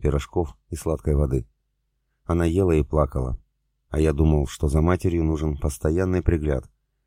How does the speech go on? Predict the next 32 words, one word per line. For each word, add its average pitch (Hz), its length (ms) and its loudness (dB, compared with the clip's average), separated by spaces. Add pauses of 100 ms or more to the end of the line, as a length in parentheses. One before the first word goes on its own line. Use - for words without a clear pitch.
(120)
что - 160 -6
с - 100 -6
моей 85 220 4
собачьей 82 540 0
работой 80 500 2
я 76 100 2
всё 87 220 -4
реже 82 340 0
бываю 80 400 0
дома, 76 440 -2 (420)
что - 240 -4
веники, 80 580 -2 (220)
если 85 400 -2
сеять 82 480 -2
их 71 120 -10
не 80 100 0
меньше 78 300 -2
гектара, 78 460 -2
позволят 78 520 -2
убить 78 340 -4
сразу 76 380 -4
двух 67 240 -4
зайцев. 65 400 -4 (1040)
В 92 100 4
идеале 107 320 6
было 101 240 6
бы 92 140 6
привести 95 480 4
в 90 100 4
дом 92 220 4
нормальную 85 520 0
бабу. 69 320 -2